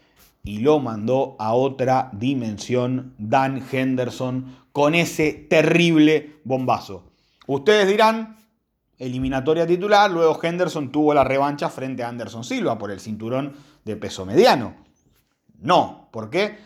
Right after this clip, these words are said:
Porque por problemas contractuales, Dan Henderson se fue a Strikeforce,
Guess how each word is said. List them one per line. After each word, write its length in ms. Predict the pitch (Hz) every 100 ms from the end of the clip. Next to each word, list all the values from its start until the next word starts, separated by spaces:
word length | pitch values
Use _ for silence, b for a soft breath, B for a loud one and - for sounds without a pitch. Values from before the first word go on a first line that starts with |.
| B
Porque 320 | - 117 123
por 400 | 131 - - 233
problemas 600 | 156 151 156 156 131 113 - -
contractuales, 1300 | 311 320 240 165 135 117 - 247 285 151 - - b b -
Dan 260 | 135 208 180
Henderson 500 | 214 226 185 175 165
se 160 | - 139
fue 300 | - 240 247
a 80 |
Strikeforce, 840 | 151 - 247 240 - 320 123 - -